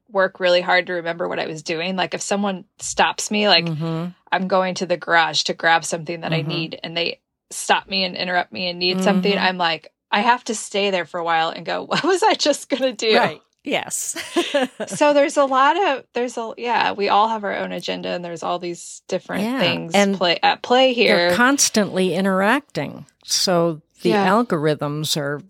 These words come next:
Speaker 2: insane. <laughs>
Speaker 1: Yeah.
Speaker 2: So it's, boundaries are really about taking responsibility for yourself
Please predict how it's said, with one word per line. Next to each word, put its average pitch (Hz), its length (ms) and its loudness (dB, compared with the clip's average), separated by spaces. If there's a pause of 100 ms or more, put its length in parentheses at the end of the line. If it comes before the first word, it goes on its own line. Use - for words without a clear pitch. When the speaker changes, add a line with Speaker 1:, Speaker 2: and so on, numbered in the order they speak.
(120)
Speaker 2:
insane. 165 840 0 (380)
<laughs> - 0 - (880)
Speaker 1:
Yeah. 202 100 2
Speaker 2:
So 214 520 6 (220)
it's, 208 420 0
boundaries 214 1300 2
are 185 160 2
really 202 520 0
about 180 460 0 (180)
taking 220 580 -2
responsibility 180 1160 0
for - 180 -10
yourself 190 960 0